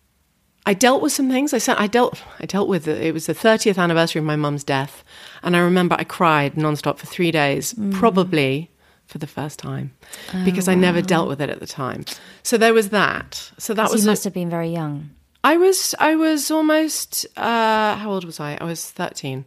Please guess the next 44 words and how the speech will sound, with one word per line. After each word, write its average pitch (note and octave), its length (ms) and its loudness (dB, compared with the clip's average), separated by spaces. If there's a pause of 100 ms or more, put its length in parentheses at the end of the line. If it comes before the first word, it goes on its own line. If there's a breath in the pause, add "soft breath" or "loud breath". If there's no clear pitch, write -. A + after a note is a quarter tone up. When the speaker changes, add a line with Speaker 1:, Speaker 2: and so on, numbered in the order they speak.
(120)
Speaker 2:
Oh, G3 160 -2
what F3 160 -2
an F3+ 100 -4 (140)
awful G#3+ 360 2
Speaker 1:
Not D#4+ 120 6
ideal. G#3+ 300 4
Speaker 2:
age. - 280 -8
Speaker 1:
Not A3 200 0
Speaker 2:
No. G#3 60 0
Speaker 1:
ideal. E3 540 -2
And E3+ 80 -8
it D#3+ 60 -6
was E3+ 100 -10
very F#3 160 -2
sudden. E3 400 -4 (480 loud breath)
Um, G3 500 2 (100)
and A#3 220 -2
so C#4 320 0
I, C4+ 120 -2 (140)
I C4 60 -2
sort F#4+ 200 -2
of G#4+ 140 -4
processed C#4 720 0
that. - 520 -10 (600 soft breath)
And G#3 800 2 (480)
I A3+ 60 4
realised D#4+ 440 4
what A#3 140 4
I G#3 80 2
needed F#3+ 340 2
and E3 140 0
wanted. C#3 400 -6
And, G3 420 2 (140)
you B3+ 100 0
know, G3+ 380 0
my, G3+ 240 0
my G#3 200 0
husband, G3+ 400 -2
Kitty's F#3 280 -8
dad, D3 360 -2
came D3+ 300 -2
to D3 300 -4
visit C#3+ 280 -2
us. D3 320 0